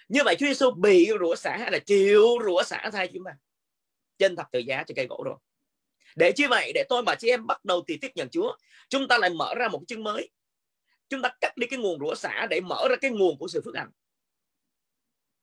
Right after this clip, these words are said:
Cái phước hạnh đó nó đi vào cái phước hạnh của thuộc linh, trở thành làm chủ. Tức là cái phước hạnh thuộc linh là chìa khóa để mở ra các phước hạnh khác. Và chính chúng ta trở thành chủ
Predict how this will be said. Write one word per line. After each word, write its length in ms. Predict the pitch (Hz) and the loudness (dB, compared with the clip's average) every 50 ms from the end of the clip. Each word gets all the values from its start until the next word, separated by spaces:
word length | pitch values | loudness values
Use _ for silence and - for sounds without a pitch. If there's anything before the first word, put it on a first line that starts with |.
| _ _ _ _ _ _ _ _ _ _ - | _ _ _ _ _ _ _ _ _ _ -2
Cái 100 | 320 320 - | -2 2 2
phước 160 | 330 - - | 0 0 0
hạnh 160 | 185 151 165 | -2 0 0
đó 160 | 196 254 - 302 | 2 2 2 2
nó 60 | 311 | 0
đi 200 | - 240 294 311 311 | -2 -2 -4 -2 -2
vào 240 | - 214 170 147 139 - | -2 -2 -2 -4 -6 -8
cái 100 | - - | -8 -8
phước 120 | - - - | -8 -8 -8
hạnh 120 | 147 147 | -8 -8
của 140 | - 170 - | -6 -8 -6
thuộc 200 | - - - 233 | -6 -8 0 2
linh, 240 | 262 262 247 185 139 - | 2 2 2 -4 -8 -2
trở 160 | - - 208 233 | -2 -2 0 0
thành 180 | 233 185 165 151 - _ _ _ | -2 -4 -6 -8 -10 _ _ _
làm 260 | - - 156 156 147 139 | -4 -2 -2 -2 0 0
chủ. 340 | - 139 127 160 - - - _ _ _ _ _ _ _ _ _ _ _ _ _ | -2 -2 0 -2 -4 -8 -8 _ _ _ _ _ _ _ _ _ _ _ _ _
Tức 180 | 302 320 - | 2 2 4
là 240 | 226 233 202 180 - _ - | 4 2 2 0 -2 _ -6
cái 100 | - 294 - - | -6 -6 -2 -2
phước 120 | - - - | -2 -2 -2
hạnh 200 | - - - 180 - | -6 -8 -8 -6 -10
thuộc 160 | 170 165 - | -10 -8 -4
linh 240 | 254 269 262 262 233 - _ _ _ _ _ _ _ _ | -4 -4 -4 -6 -12 -16 _ _ _ _ _ _ _ _
là 240 | - 180 190 202 190 - | -4 0 0 0 0 -2
chìa 100 | 208 185 | -6 -8
khóa 360 | - - 180 185 208 - - - _ _ _ _ _ _ _ - _ | -8 -6 -8 -8 -8 -8 -10 -12 _ _ _ _ _ _ _ -16 _
để 200 | 165 175 165 208 | 0 2 2 2
mở 200 | 202 170 - - | 0 -2 -2 0
ra 100 | 247 - - - | -2 -2 0 -2
các 100 | - - | -4 -4
phước 100 | - - | -2 -6
hạnh 120 | - 139 139 - | -6 -6 -4 -8
khác. 180 | - - - _ _ _ _ _ _ _ _ _ _ | -10 -10 -10 _ _ _ _ _ _ _ _ _ _
Và 120 | 165 180 175 - | -2 -2 0 0
chính 140 | - 359 370 | -4 -4 -4
chúng 120 | - 285 277 | -6 -2 0
ta 100 | 262 247 | -2 0
trở 120 | - 202 175 | 0 0 -2
thành 180 | 214 165 160 139 131 - | -2 -4 -6 -10 -16 0
chủ 340 | - 233 175 139 170 233 220 | 2 2 2 2 0 -4 -4